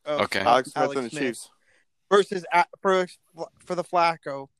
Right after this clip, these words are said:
Speaker 1: versus Flacco in a playoff game to go to the Super Bowl.
Speaker 2: Oh, no, no,
Speaker 1: You're
Speaker 2: no.
Speaker 1: not
Speaker 2: Here,
Speaker 1: worried?
Speaker 2: here's what,
Speaker 1: You're
Speaker 2: okay,
Speaker 1: not
Speaker 2: I'll
Speaker 1: scared?
Speaker 2: do you one better, okay?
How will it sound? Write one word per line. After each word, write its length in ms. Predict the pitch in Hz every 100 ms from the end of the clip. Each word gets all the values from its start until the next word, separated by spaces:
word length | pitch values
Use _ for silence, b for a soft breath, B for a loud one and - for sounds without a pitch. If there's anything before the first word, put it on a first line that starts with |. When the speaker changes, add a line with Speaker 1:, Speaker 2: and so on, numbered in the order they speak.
| _ _ _ _ -
Speaker 1:
versus 240 | 180 175 -
Flacco 460 | 190 185 175 160 143
in 100 | 151
a 40 |
playoff 400 | 139 180 180 156
game 200 | - 151 151
to 60 |
go 80 | 147
to 40 |
the 60 | 139
Super 280 | - 175 156
Bowl. 280 | 139 135 123
Speaker 2:
Oh, 40 | 120
no, 160 | 120
no, 80 | 131
Speaker 1:
You're 20 |
Speaker 2:
no. 80 | - 151
Speaker 1:
not 60 | 135
Speaker 2:
Here, 140 | 135
Speaker 1:
worried? 100 | 151
Speaker 2:
here's 160 | 196 120
what, 120 | -
Speaker 1:
You're 60 | 120
Speaker 2:
okay, 120 | 131
Speaker 1:
not 100 | 135 -
Speaker 2:
I'll 80 | 95
Speaker 1:
scared? 100 | 117
Speaker 2:
do 60 |
you 100 | 110 113
one 140 | 113
better, 240 | 107 71
okay? 360 | 73 - 76